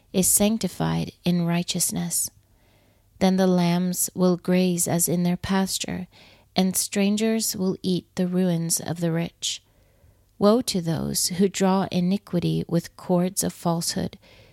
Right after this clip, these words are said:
and wickedness as with cart rope, who say, "Let him make haste, let him hasten his work, that we may see it.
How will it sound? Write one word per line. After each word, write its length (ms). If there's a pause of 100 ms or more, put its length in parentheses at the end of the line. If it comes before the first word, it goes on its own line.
(180)
and 160
wickedness 760
as 220
with 180
cart 340
rope, 320 (540)
who 140
say, 500 (540)
"Let 140
him 220
make 200
haste, 560 (160)
let 140
him 100
hasten 500
his 220
work, 400 (100)
that 140
we 100
may 160
see 320
it. 240